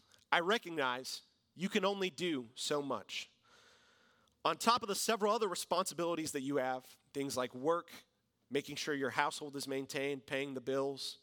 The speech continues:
you're also charged with training your children and discipling them to be followers of Jesus.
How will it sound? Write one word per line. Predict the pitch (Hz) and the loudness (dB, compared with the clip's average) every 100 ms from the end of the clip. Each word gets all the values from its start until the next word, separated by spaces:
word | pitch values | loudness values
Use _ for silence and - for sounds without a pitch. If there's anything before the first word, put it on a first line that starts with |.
| _ _ _ - _ _ _ _ _ _ _ - _ | _ _ _ -20 _ _ _ _ _ _ _ -20 _
you're | 160 | 2
also | 214 - 185 | 2 2 -2
charged | - 196 190 156 | 2 2 2 -6
with | 160 | -6
training | - 190 214 208 | 0 2 2 2
your | 202 | 0
children | - 160 139 147 131 - - - - | 0 -2 0 -4 -6 -14 -20 -20 -10
and | 147 | -4
discipling | 139 - 185 190 156 143 | 0 2 2 2 -2 -2
them | 127 117 110 _ | -2 -4 -8 _
to | 151 | -10
be | 139 | -10
followers | - 156 156 147 143 - 131 | 2 2 2 -2 -2 -6 -8
of | 120 | -8
Jesus. | 113 98 85 - - | -8 -8 -8 -6 -6